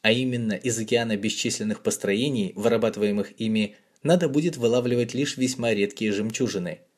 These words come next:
то есть структуры в каком-либо отношении ценные.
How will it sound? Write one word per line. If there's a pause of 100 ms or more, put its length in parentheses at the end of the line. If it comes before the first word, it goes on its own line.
(300)
то
есть
структуры
в
каком-либо
отношении
ценные.